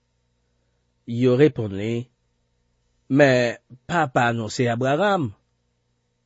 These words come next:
Jezi di yo, "Si nou te pitit Abraham tout bon, nou ta fè sa li menm li te fè. Gade koulye a m ap di nou verite a, Jan Bondye te montre m li, a tout sa n ap chèche touye mwen.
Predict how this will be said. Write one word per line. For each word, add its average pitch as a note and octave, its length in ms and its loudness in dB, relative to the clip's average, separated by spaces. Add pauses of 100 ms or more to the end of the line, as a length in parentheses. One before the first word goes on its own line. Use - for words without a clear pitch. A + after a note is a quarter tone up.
(640)
Jezi F#2 580 -8
di F#2+ 220 -8
yo, F#2+ 300 -8 (920)
"Si - 260 -4
nou G#3 120 2
te G#3+ 160 -2
pitit C#3+ 420 -4
Abraham B2+ 460 0
tout G2+ 160 -8
bon, B2+ 300 -2 (680)
nou C#3+ 260 2
ta D#3+ 220 -2
fè A2 220 -8
sa A#2 180 -4
li A#2 120 0
menm F2+ 220 -6
li F#2 100 -8
te F#2+ 140 -6
fè. F#2 260 -6 (760)
Gade D3+ 680 2
koulye D#3+ 520 2
a D3 100 4
m D3 80 0
ap D3 100 0
di C#3 180 0
nou C#3 140 2
verite B2+ 560 0
a, D3 140 -2
Jan B2+ 180 0
Bondye B2 280 -2
te A#2+ 120 -2
montre A#2+ 320 -2
m B2+ 80 -4
li, F#3+ 240 -2 (340)
a D3 140 2
tout C#3+ 240 -4
sa G3 220 -2
n F#3 80 -4
ap C#3 80 -4
chèche C#3 340 -2
touye G#2+ 300 -2
mwen. E2 180 -14